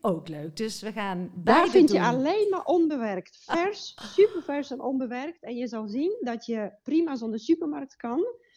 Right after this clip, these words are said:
Speaker 2: en echt lekker en gezond kan eten.
Speaker 1: Ja, nou, ik wil met jou op ontdekking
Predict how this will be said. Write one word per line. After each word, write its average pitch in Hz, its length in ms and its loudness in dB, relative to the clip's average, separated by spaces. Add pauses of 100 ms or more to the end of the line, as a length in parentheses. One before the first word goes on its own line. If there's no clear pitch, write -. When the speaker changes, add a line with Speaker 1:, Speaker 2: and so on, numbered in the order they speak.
(260)
Speaker 2:
en 196 180 -2
echt 240 240 -2
lekker 233 240 0
en 196 80 -6
gezond 190 240 -2
kan 170 140 -6
eten. 175 380 -2 (140)
Speaker 1:
Ja, 165 320 -8
nou, 190 220 -4
ik 262 120 -10
wil 294 220 -2
met 262 180 -2
jou 254 220 2
op 220 120 -4
ontdekking 233 640 -4